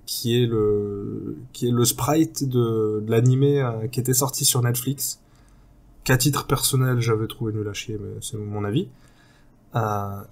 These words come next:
et il y a le fameux Arcana Spectre qui est enfin sorti, euh, qu'on a attendu depuis très, très, je crois que ça fait pratiquement un an qu'on l'attend, cet Arcana. Euh,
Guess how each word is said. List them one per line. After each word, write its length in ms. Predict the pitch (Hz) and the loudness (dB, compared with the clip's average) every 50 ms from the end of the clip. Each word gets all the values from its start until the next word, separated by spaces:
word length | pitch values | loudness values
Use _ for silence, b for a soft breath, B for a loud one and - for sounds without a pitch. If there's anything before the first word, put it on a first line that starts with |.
| - - | 0 4
et 120 | 160 156 | 6 8
il 60 | 147 143 | 8 8
y 80 | 143 | 8
a 320 | 139 143 147 151 160 160 - | 6 6 4 2 -2 -6 -6
le 160 | - 120 113 107 | -2 0 0 0
fameux 460 | - - - 151 147 151 151 143 135 | 0 0 2 2 4 4 4 2 2
Arcana 340 | 127 - - 135 117 110 104 | 0 0 0 -2 0 0 0
Spectre 460 | - - - 113 113 - - - - | -2 0 0 0 0 0 -4 -14 -14
qui 220 | - - - 107 | -8 -4 -2 -2
est 80 | 104 - | -2 -2
enfin 320 | - 139 139 135 - 139 127 | 0 0 0 0 2 0 0
sorti, 680 | - - - - - - - 123 120 123 135 131 127 - - 127 | 0 -2 -4 -6 -6 -6 -4 -2 -2 -2 -2 -4 -6 -10 -14 -14
euh, 260 | 107 92 92 90 90 90 | -14 -12 -12 -14 -14 -12
qu'on 180 | - - 101 98 | -8 -6 -6 -4
a 60 | 98 | -4
attendu 460 | 98 95 - 101 98 98 98 110 110 | -6 -6 -6 -6 -6 -6 -6 -6 -8
depuis 400 | 107 101 95 - - - - 117 - - _ - | -8 -8 -10 -12 -14 -16 -16 -16 -16 -18 _ -16
très, 200 | - - - 135 | -10 -6 -6 -6
très, 120 | - 131 | -6 -6
je 120 | 123 - - | -8 -8 -8
crois 140 | - 170 165 | -8 -8 -6
que 60 | - | -4
ça 80 | 135 | -4
fait 160 | 120 - 110 - | -2 -2 -2 -4
pratiquement 640 | - - - - 131 - - - 131 123 123 123 | -4 -4 -4 -2 -2 -2 -2 0 0 2 2 2
un 100 | 120 117 | 2 0
an 160 | 123 123 120 | 0 0 0
qu'on 140 | 123 123 110 | -2 -2 -2
l'attend, 280 | 101 98 98 - 113 101 | -2 -2 -2 -4 -6 -6
cet 200 | - - - - | -8 -8 -10 -14
Arcana. 380 | - - - 98 95 110 - - b b b b b b b b b _ | -12 -8 -8 -6 -6 -8 -10 -12 b b b b b b b b b _
Euh, 40 | - | -12